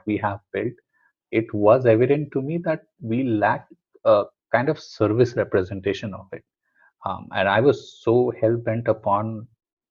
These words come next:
doing it myself, just trying to map every system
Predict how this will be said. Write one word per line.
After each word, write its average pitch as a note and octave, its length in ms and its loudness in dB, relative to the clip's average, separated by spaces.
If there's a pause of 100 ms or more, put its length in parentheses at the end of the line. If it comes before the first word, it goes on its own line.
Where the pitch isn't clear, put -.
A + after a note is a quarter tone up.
(180)
doing G#2 200 2
it A#2 200 -6
myself, G#2 520 -6
just - 220 -6
trying G#2+ 240 -2
to A2+ 60 0
map F#2+ 420 -2 (680)
every A2+ 280 4
system G#2+ 600 -4